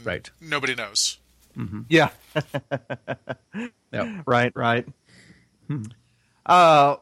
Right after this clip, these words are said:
Speaker 3: well, Todd, before his capture,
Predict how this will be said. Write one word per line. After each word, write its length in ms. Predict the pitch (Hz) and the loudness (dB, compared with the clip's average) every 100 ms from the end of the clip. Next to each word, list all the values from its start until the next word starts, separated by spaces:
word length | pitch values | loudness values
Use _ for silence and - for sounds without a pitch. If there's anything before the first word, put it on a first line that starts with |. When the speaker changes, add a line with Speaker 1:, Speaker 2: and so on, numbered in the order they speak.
| _ _ | _ _
Speaker 3:
well, 100 | 170 156 | -8 2
Todd, 340 | 247 233 180 | 4 4 2
before 360 | 147 - 214 190 | -6 -2 -2 0
his 480 | 156 147 139 131 - _ _ _ | 0 0 -2 -6 -14 _ _ _
capture, 680 | 185 170 - - 120 127 | 2 2 2 -6 -10 -10